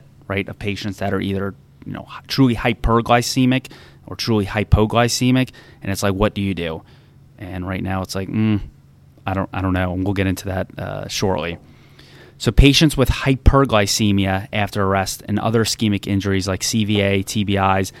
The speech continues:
have longer recovery times and worse neurological outcomes. Mechanisms behind elevated glucose levels in association with poor neurological outcomes are not well understood. So prior studies have suggested having a higher glucose level during periods of ischemia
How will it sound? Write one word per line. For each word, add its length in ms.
have 160
longer 400
recovery 500
times 360
and 160
worse 280
neurological 720
outcomes. 640
Mechanisms 500
behind 380
elevated 420
glucose 460
levels 300
in 100
association 920
with 240
poor 420
neurological 800
outcomes 520
are 120
not 200
well 180
understood. 580
So 120
prior 360
studies 340
have 160
suggested 580
having 320
a 80
higher 460
glucose 460
level 240
during 300
periods 420
of 120
ischemia 680